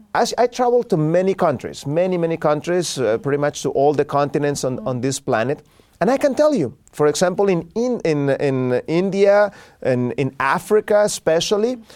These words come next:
uh, African, uh, um, origin people have a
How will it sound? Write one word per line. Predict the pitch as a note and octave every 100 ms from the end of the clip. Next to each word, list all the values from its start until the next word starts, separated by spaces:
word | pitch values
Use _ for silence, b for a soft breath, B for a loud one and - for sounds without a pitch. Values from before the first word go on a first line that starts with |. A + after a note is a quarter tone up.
| B B
uh, | A2+ G2 D#2 C2 G1+ - _ -
African, | C#3 D#3 G#3+ G#3 A3 - -
uh, | A#2 D3 -
um, | D3+ C#3 B2+ A#2+ -
origin | D#3 F3+ F#3+ G3 F3
people | E3+ D3 F3 G3
have | D#3+ D3 E3
a | D#3